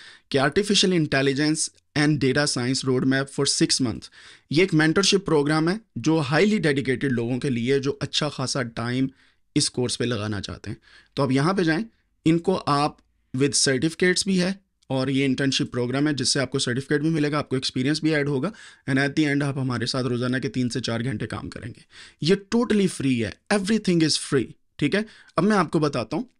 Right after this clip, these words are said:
कि ये कैसे आपने ज्वाइन करना है। स्टार्टिंग डेट इसकी यकम अक्टूबर दो हज़ार तेईस है। Totally उर्दू and हिंदी में ऑनलाइन ये पूरे का पूरा कोर्स होगा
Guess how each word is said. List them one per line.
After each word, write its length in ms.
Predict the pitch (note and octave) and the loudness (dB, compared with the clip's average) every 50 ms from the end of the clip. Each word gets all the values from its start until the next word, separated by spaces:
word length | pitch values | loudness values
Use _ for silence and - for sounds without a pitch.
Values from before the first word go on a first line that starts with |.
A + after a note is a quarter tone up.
| _ _ | _ _
कि 60 | E3 | 0
ये 160 | E3+ F3+ F#3+ | 2 2 2
कैसे 280 | F3+ - D3+ C#3 - D3+ | 2 2 0 0 0 0
आपने 220 | C#3+ B2+ A#2 B2 | 0 0 0 -2
ज्वाइन 240 | A#2+ A2+ A2 G2+ G#2 | -4 -4 -6 -6 -6
करना 260 | F#2+ - - - - | -8 -10 -12 -14 -14
है। 60 | F3 - _ - - - - _ _ | -16 -16 _ -20 -20 -20 -20 _ _
स्टार्टिंग 420 | - - - F3+ F3 F#3 A3 A#3+ A3 | 0 2 4 4 4 6 4 6 6
डेट 180 | G#3 G#3 F#3+ | 6 6 4
इसकी 300 | F#3+ F#3 - G3 D#3+ C#3 | 2 2 2 0 2 2
यकम 200 | C#3+ - E3+ D#3+ | 2 2 2 0
अक्टूबर 320 | D#3+ D3+ - D#3 C#3 D3 C3+ | 0 0 -2 0 0 0 0
दो 140 | C#3 C3+ | 2 0
हज़ार 180 | C3+ C3+ C#3+ C3+ | 0 0 -2 -2
तेईस 300 | A2+ - B2 B2+ - - | -2 -2 -2 -2 0 -2
है। 100 | G3+ C4 - _ _ _ _ - - G3 | -4 -6 -8 _ _ _ _ 0 4 4
Totally 300 | A3 G#3+ A3 A3 A3 A3 | 4 6 6 4 4 4
उर्दू 400 | - - D#3+ D#3 D3+ F3 F3+ F3 | 4 2 2 4 4 2 2 4
and 100 | E3 D#3+ | 2 2
हिंदी 360 | D3 E3 C#3+ D3 D3 E3 E3 | 4 2 2 4 4 4 4
में 180 | D#3+ E3 E3 - - - | 4 2 0 0 0 2
ऑनलाइन 440 | D#3 D#3+ F3+ F#3 F3 F3 E3+ E3 D#3+ | 4 4 6 6 6 4 4 4 4
ये 120 | D3 D3 | 2 2
पूरे 240 | - - C#3 B2+ B2+ | 2 0 -2 -2 0
का 100 | B2 A#2+ | -2 -2
पूरा 180 | A2 C3+ A#2+ | -2 -2 -4
कोर्स 360 | B2+ - - B2+ C#3+ - - G3 | -4 -4 0 0 0 0 2 2
होगा 280 | G3 F#3+ G3 A3 B3 | 2 4 2 0 0